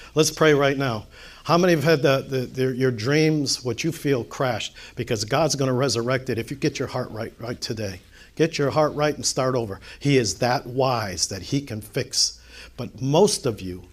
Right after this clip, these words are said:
I'd say the vast majority, there's at least half in this room, half watching by Ustream,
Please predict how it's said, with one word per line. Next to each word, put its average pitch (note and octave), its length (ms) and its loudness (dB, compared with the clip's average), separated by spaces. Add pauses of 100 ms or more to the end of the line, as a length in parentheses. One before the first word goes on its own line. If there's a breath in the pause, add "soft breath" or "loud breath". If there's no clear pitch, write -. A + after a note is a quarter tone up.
(340)
I'd C3+ 200 -2
say C#3 200 2
the A#2 120 0
vast C#3 340 -2
majority, A#2 400 0
there's A2 140 -2
at A#2 100 -2
least C#3 180 -2
half D3 320 -4
in C#3+ 80 -2
this C#3+ 220 -4
room, A2 240 -4
half A#2 380 -8
watching C#3 280 -6
by C3+ 140 -6
Ustream, C#3 300 -10